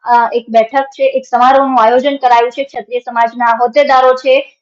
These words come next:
આગેવાનો છે, અગ્રણીઓ છે, તેમની સાથે તેઓ મુલાકાત કરશે, તેમની સાથે વાતચીત કરશે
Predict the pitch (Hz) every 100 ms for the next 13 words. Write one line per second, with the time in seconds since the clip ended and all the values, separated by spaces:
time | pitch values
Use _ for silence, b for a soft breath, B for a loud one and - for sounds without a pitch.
0 | _ - 233 294 302 294 262 254 247 277
1 | 285 277 269 302 262 262 262 233 262 277
2 | 254 240 233 226 254 254 262 262 277 262
3 | 254 262 233 233 240 302 311 302 285 262
4 | 285 311